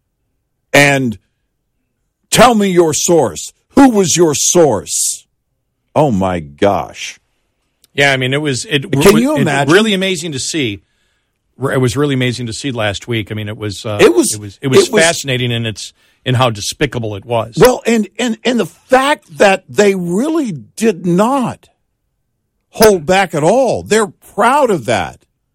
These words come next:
Speaker 1: We'll come after you. You tell us your source.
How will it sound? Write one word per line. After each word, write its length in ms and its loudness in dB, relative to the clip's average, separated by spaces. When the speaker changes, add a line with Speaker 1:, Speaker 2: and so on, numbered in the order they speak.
Speaker 1:
We'll 160 0
come 200 2
after 300 0
you. 320 -4
You 280 4
tell 360 0
us 220 -2
your 220 2
source. 1000 -2